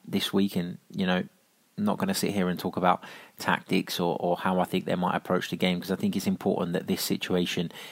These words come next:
uh, gets the respect that it deserves, and, and I'm sure when Cardiff arrive at the Emirates on Tuesday evening, Arsenal,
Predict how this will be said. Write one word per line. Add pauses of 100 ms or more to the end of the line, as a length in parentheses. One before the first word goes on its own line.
(240)
uh,
gets
the
respect
that
it
deserves,
and,
and
I'm
sure (380)
when
Cardiff
arrive
at
the
Emirates
on
Tuesday
evening,
Arsenal,